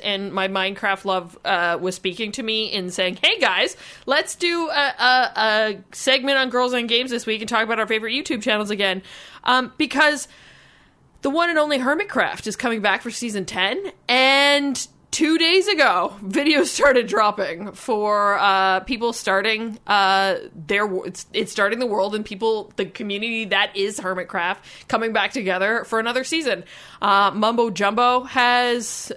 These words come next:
new videos out, uh, along with Grian, along with, uh, Tango Tech. I love Tango Tech. He does, he will, last season in season nine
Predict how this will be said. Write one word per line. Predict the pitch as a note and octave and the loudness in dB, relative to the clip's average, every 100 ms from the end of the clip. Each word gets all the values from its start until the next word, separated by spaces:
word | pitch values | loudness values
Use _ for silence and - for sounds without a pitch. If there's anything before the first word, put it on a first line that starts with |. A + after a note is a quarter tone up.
| - | -10
new | G#3+ A3 B3 B3+ B3+ B3+ B3 | -4 -2 0 0 0 -2 -2
videos | A3 C4 B3 B3 B3+ | -2 -2 2 2 2
out, | C4 B3 A#3+ B3 - | 4 4 2 0 -4
uh, | G#3+ G#3+ G3 G3 F#3 | 2 4 6 4 2
along | G3+ F#3+ F#3 | 0 2 0
with | G3 F#3+ | 0 -4
Grian, | - G#3 A#3+ B3+ B3 B3 B3 B3+ - - - | -4 -4 0 2 2 0 -2 -10 -18 -20 -12
along | - E3 E3+ F3 F3+ F3+ | -4 -2 0 0 0 0
with, | F3 F3 E3+ - - - | -2 0 -2 -6 -12 -4
uh, | E3+ D#3+ E3 D#3 | -2 0 0 -2
Tango | - G#3+ G#3 F3 | -2 0 0 -2
Tech. | D#3 - A3 A3 - | -6 0 0 0 -4
I | F#3+ | -8
love | F3 F#3 F#3 D#3 | -4 -4 -4 -6
Tango | F#3 E3+ D#3+ | -10 -10 -10
Tech. | D3+ D#3+ D#3 - - | -8 -8 -8 -12 -20
He | - C4 | -8 -4
does, | C#4+ D#4+ D#4+ A3 - _ _ - - - _ - _ _ _ _ _ | 0 0 0 -4 -12 _ _ -20 -20 -20 _ -20 _ _ _ _ _
he | - D#4 | -2 -2
will, | E4+ F4+ C#4+ - - | 0 -2 -4 -8 -10
last | G#3+ C4+ F#4 - | 0 2 2 -2
season | C#4 B3+ G#3+ G3+ | -4 -2 -2 -4
in | F3+ | -4
season | A3 G#3+ G3+ | -4 -4 -2
nine | G3 E3 D3+ F#3+ | -2 -2 -4 -12